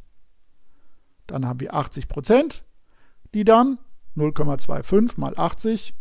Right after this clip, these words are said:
also zwanzig entsprechen. Und die zweite Möglichkeit ist unsere Formel. P Prozent ist W durch G. Die gesuchte Größe,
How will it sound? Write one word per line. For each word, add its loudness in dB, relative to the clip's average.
also 0
zwanzig 0
entsprechen. -6
Und 8
die 4
zweite 8
Möglichkeit 4
ist -4
unsere -2
Formel. 0
P -4
Prozent 0
ist -6
W -2
durch -2
G. -10
Die -12
gesuchte 0
Größe, 2